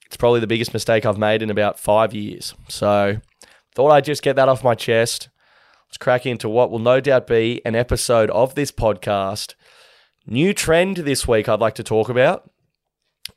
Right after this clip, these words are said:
And you know me, guys, I like to keep up with the trends. Not fashion-wise, but otherwise, you know,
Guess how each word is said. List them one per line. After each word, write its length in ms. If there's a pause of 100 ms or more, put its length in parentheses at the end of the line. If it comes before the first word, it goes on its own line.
And 120
you 60
know 100
me, 140
guys, 220
I 40
like 120
to 60
keep 200
up 120
with 80
the 60
trends. 600 (600)
Not 180
fashion-wise, 720
but 220
otherwise, 600
you 120
know, 260